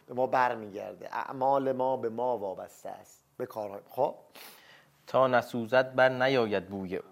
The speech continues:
Speaker 1: پخته دارد. این سخن با خام. این توضیح دادم. اینو بخون.
Speaker 2: آتش عشقش دلم در بر بسوخت، عالمی خوشبو شده.
Speaker 1: زین بوی او. وقتی سوختم عالم رو خوشبو کردم.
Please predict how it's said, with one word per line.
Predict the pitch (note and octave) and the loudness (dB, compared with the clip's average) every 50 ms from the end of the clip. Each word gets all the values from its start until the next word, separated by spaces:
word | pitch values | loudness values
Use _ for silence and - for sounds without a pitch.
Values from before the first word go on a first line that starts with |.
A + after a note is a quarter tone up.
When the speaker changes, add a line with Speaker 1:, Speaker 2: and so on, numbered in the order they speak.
| - - | -14 -4
Speaker 1:
پخته | - C#3+ C3 - - - - - E3+ E3 | 0 2 2 2 0 0 4 8 8 8
دارد. | C#3 B2+ A2+ G#2 G#2 G2+ G2 G2 - | 8 6 2 2 -2 -8 -10 -12 -10
این | D3+ C#3+ C3+ | -8 -8 -8
سخن | B2 - - C#3 - F#3 G3 G3 F3+ | -8 -8 -10 -8 -6 -4 -4 -2 2
با | C#3 B2 A#2 | 2 2 2
خام. | - - B2+ B2 A#2 A2 | 2 0 -2 -2 -2 -4
این | A#2 D3+ F#3 D#3 | -6 -6 -4 0
توضیح | D3 C#3 A#2 A#2+ A#2 | 0 0 0 0 -2
دادم. | G#2 A2+ A#2 | -4 -6 -6
اینو | C3+ F3 D#3+ E3 | -4 0 2 2
بخون. | D#3 - D3+ D#3 D3+ D#3 _ _ _ _ _ _ _ - - - - - _ - - - - | 2 2 0 -8 -10 -12 _ _ _ _ _ _ _ -20 -20 -20 -20 -20 _ -20 -20 -6 -2
Speaker 2:
آتش | - B2 A#2+ - D3+ C#3+ - - | 0 0 2 4 2 2 2 2
عشقش | D3 - - D3 C#3+ D3 - - C#3 C3+ - - | -2 0 0 -2 -2 -2 0 0 0 0 0 -2
دلم | D3 C#3 C#3 C#3 C3+ B2+ | 0 2 4 2 2 2
در | A#2 A#2+ A2+ A2 | 2 2 2 2
بر | - - B2+ B2+ B2+ | 2 4 4 4 4
بسوخت، | - C3 C3+ C3 - D3+ C#3+ C3+ C3+ B2+ - - - _ - | 2 -2 -6 -4 -4 -4 -2 -2 -4 -6 -8 -14 -20 _ -2
عالمی | - A#2+ A#2 A#2 A2+ B2 C3+ C3+ A#2+ | 0 2 2 4 2 2 0 0 -4
خوشبو | G#2+ - - A2 G#2 - - - C#3 C#3 | -6 -6 -6 -6 -6 -6 -10 -10 -10 -10
شده. | - - - A#2+ A#2 A#2 A#2 - | -8 -6 -6 -6 -4 -4 -6 -6
Speaker 1:
زین | - A2+ B2+ C#3 C#3 C3+ B2+ | -6 -6 -4 -4 -2 -2 -2
بوی | C3 C#3+ C#3 C3+ C3 | 0 0 0 0 0
او. | B2 A#2+ A#2+ A2+ G#2+ G2 | -2 -4 -6 -8 -8 -8
وقتی | C#3 B2+ - - D#3 | -8 -8 -8 -10 -14
سوختم | C#3+ - - - - C3 A#2+ A2+ - F#2+ - - - C#3+ C3+ C3 A#2 - - | -18 -18 -18 -14 -12 -12 -10 -10 -10 -12 -14 -12 -10 -10 -8 -8 -10 -12 -14
عالم | G2+ G2+ G2 F#2 F#2+ F#2+ | -14 -14 -14 -14 -16 -18
رو | F2+ - | -18 -18
خوشبو | - F2 - - - _ _ - - | -20 -20 -20 -20 -20 _ _ -20 -20
کردم. | D2+ C#2+ D2 C#2+ D2+ | -20 -20 -20 -20 -20